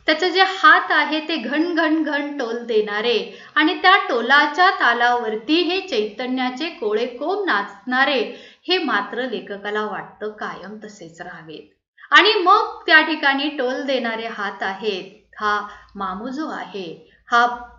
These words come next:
पूर्ण बुडा झालेला, म्हातारा झालेला, वयस्कर झालेला मा-, अ, बा-, मामू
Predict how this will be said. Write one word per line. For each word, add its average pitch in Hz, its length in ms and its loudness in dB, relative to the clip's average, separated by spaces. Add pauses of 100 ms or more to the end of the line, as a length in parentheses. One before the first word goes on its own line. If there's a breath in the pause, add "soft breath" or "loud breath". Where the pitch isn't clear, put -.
(120)
पूर्ण 311 320 -8
बुडा 202 360 -8
झालेला, 196 540 -8 (420)
म्हातारा 208 500 -6
झालेला, 202 540 -8
वयस्कर 247 480 -4
झालेला 202 440 -8
मा-, 190 480 -14
अ, 202 120 -8
बा-, 190 320 -8
मामू 202 420 -6